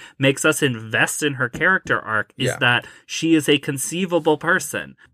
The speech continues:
Speaker 1: I just think that Claire Danes is someone who can, like, play a character arc, not, like, isolated to her own. Like, part of the, eh, you know, the thing that makes us think that nobody has chemistry anymore is, like, you watch these performances, and even good performances,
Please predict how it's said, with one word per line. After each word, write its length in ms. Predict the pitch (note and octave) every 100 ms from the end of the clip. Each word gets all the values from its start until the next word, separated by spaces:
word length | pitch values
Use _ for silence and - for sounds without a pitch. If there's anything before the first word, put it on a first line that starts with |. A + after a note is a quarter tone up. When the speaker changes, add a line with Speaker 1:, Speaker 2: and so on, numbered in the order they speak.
| _ _
Speaker 1:
I 220 | F3+ B3+
just 200 | D4+ A#3
think 160 | - D#3
that 120 | C#3+ -
Claire 220 | B2 A#2
Danes 320 | A2 G2+ G2
is 100 | G#2+
someone 480 | - G#2+ G2+ G2 F#2+
who 880 | G#2 - A2+ G#2 G2+ G2 F#2+ F#2 - _ _ _ _ _ _ _
can, 340 | - - B2 A#2
like, 220 | G#2+ - - _ _
play 340 | - D3+ D#3+
a 60 | D3+
character 560 | C#3+ C3+ C3 B2+ C3 A#2+
arc, 320 | A2+ A2+ -
not, 400 | D3+ D#3 D#3+ -
like, 240 | D#3 D3 -
isolated 880 | A2+ B2+ C#3 D3 C3+ C3+ B2 B2+ A#2+
to 360 | - C#3 B2+ A#2+
her 220 | B2+ - -
own. 540 | A#2 A#2+ A#2 A#2 A#2
Like, 220 | A2+ A2+ - - -
part 220 | - G3
of 80 | G#3
the, 320 | G3 F3+ D#3+ -
eh, 420 | C#3 - - C#3+
you 180 | - D3
know, 280 | D3 C3+ B2+ -
the 140 | D3
thing 320 | C#3 F3 F3
that 160 | E3+ D#3
makes 240 | D#3 D3
us 120 | C#3+ -
think 220 | D3 C#3
that 160 | C3
nobody 300 | B2+ C3 C#3
has 180 | C3 C3
chemistry 500 | - B2+ C3+ - D#3+
anymore 400 | D#3 D#3+ D#3+ E3
is, 140 | D3+ C#3
like, 180 | B2+ C#3+
you 100 | C3
watch 320 | C#3 D3 -
these 160 | D#3
performances, 680 | - C#3+ B2+ B2+ B2 - A2
and 120 | A2+
even 240 | A#2+ C3 B2
good 200 | A#2+ A#2+
performances, 640 | A#2 - G#2+ G2+ - G#2